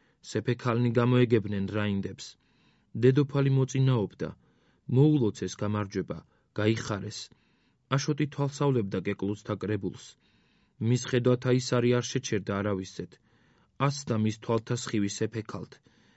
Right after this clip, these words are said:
მიევლ-მოევლო მოახლეებს, ხეოლებს, მსახურებს. არც იქ შეჩერდნენ მეფის თვალები. ვერც იქ აჰპოვეს თავის საძებარი. შუქური არ იყო არც იმათ შორის.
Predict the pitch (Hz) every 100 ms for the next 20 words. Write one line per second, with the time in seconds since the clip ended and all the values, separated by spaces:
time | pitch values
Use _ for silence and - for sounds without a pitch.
0 | _ 113 120 131 131 127 139 123 110 110
1 | 110 117 - 113 95 95 - - _ _
2 | _ - 139 139 110 104 - - - 131
3 | 131 101 92 - - _ _ _ _ _
4 | _ 110 113 - 127 - 139 127 104 104
5 | 101 104 104 107 - 110 92 101 - _
6 | _ _ _ - 120 131 143 143 143 143
7 | 107 104 - - 110 110 - 110 113 104
8 | 104 - _ _ _ _ _ - 127 127
9 | 135 135 135 123 - 98 95 - 101 98
10 | - 98 92 -